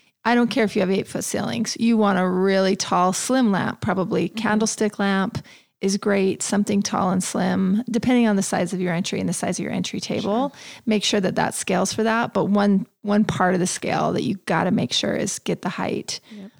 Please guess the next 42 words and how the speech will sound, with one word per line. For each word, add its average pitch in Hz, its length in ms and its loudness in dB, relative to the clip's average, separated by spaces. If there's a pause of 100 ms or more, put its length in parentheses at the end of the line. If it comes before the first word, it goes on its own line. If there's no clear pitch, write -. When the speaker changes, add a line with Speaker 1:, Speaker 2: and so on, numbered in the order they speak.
(160)
Speaker 1:
on 196 140 2
that 185 160 0
lamp. 185 280 2
And 240 140 4
then 247 140 6
you 254 160 6
can 262 260 2
get 226 320 4
a 220 60 4
ginger 233 340 2
jar 196 600 0
also 208 320 0
happening 190 420 0
on 185 160 2
that. 185 400 2
And 214 160 4
you 202 60 2
can 208 100 2
still 214 220 0
do 214 180 0
the, 185 100 0
the 196 80 -4
branches 185 760 -4
on 190 160 0
that - 180 -2
console, - 640 -4
Speaker 2:
Mm-hmm. 190 180 -12 (180)
Speaker 1:
which - 100 -6
is 214 80 0
a 196 40 0
lot 185 120 2
of 202 80 -2
fun. 202 260 2
You're 196 120 4
gonna 208 140 2
have 196 120 2
a 190 80 2
mirror 190 480 2
up - 160 -2
against 196 400 -2
the - 140 0
wall. 240 580 0